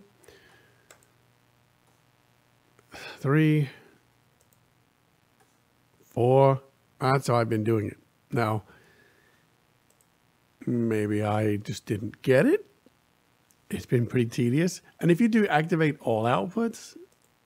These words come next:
uh, whoops, if you do activate all outputs, then you've got, you know, I've got, in this case, four channels I don't need. Okay. So normally,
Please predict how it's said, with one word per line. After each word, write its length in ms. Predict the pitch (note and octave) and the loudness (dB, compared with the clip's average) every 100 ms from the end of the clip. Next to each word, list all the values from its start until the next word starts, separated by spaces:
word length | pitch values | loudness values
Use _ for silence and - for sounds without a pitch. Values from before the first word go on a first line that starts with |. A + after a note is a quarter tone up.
| - | -14
uh, 200 | - G#2+ | -6 -4
whoops, 280 | G#2 B3+ - - | -4 -8 -12 -18
if 140 | D3 | -8
you 60 | F#3 | -4
do 180 | G3 E3 | -2 0
activate 400 | C#3+ - C#3+ C#3 | -2 2 2 2
all 180 | C3+ | -2
outputs, 520 | B2 A#2+ - - - - - _ _ | -2 -4 -8 -12 -12 -20 -20 _ _
then 300 | C3+ C3+ C#3 | -2 0 0
you've 180 | D3 C#3+ | 0 -2
got, 240 | C#3+ B2+ - _ _ _ _ _ _ _ - | -2 -2 -4 _ _ _ _ _ _ _ -8
you 80 | C#3+ | -6
know, 240 | G2+ A2 | -4 -6
I've 100 | A#2 | -8
got, 180 | C#3 A#2+ - _ - | -8 -8 -10 _ -4
in 120 | C#3+ | -2
this 120 | B2+ | -2
case, 220 | A#2 G#2+ | -4 -8
four 260 | - B2+ A#2+ | -6 -4 -4
channels 400 | - A#2 A2 G#2 | -4 -4 -4 -6
I 80 | G2+ | -6
don't 260 | G2+ G2 | -8 -10
need. 280 | F#2+ - B2+ _ _ _ - - | -12 -12 -16 _ _ _ -20 -18
Okay. 300 | B2 - - _ _ - - - - _ _ | -16 -16 -18 _ _ -20 -20 -20 -20 _ _
So 480 | - C#3+ C3+ B2+ B2+ - _ _ _ _ _ _ _ _ _ _ _ _ _ _ | -2 0 2 0 -4 -16 _ _ _ _ _ _ _ _ _ _ _ _ _ _
normally, 840 | G3+ F3+ F#3 D#3+ A#2+ A2+ A#2 B2 | 2 4 6 4 4 0 0 -2